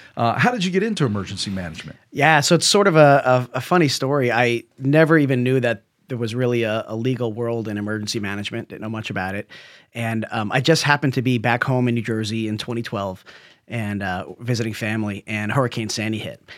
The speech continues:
Speaker 2: And kind of like with any storm that came and, and, you know, hurricanes came when I was a kid, y-, you don't really expect it to be that bad. And they said it was bad, and it never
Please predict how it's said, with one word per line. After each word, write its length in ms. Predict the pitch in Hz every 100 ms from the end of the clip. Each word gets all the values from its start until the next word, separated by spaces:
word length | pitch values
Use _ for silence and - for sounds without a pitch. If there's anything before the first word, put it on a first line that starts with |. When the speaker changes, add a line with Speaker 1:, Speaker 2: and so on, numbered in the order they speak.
| - - -
Speaker 2:
And 380 | 110 107 104 -
kind 180 | 170 185
of 60 |
like 160 | 151 135
with 80 | 135
any 160 | 135
storm 320 | 131 135 131
that 240 | 123 113 - _ _ _ _
came 340 | - 123 117 117
and, 180 | 107 98
and, 140 | 107
you 60 | 104
know, 80 |
hurricanes 380 | 101 113 107 104
came 220 | - 107
when 80 | 107
I 60 | 104
was 120 | 101
a 40 |
kid, 360 | 117 - 104 98
y-, 100 | 107 -
you 140 | 151
don't 200 | 170 151
really 200 | 147 139
expect 380 | 123 - 123 120
it 80 | 113
to 60 |
be 100 | 117
that 180 | 110 113
bad. 280 | 98 101 101
And 120 | 101
they 220 | 95 101 _ _
said 220 | - 202
it 20 | 190
was 120 | 170
bad, 320 | 170 160 160
and 100 | 127
it 80 | 117
never 260 | 123 120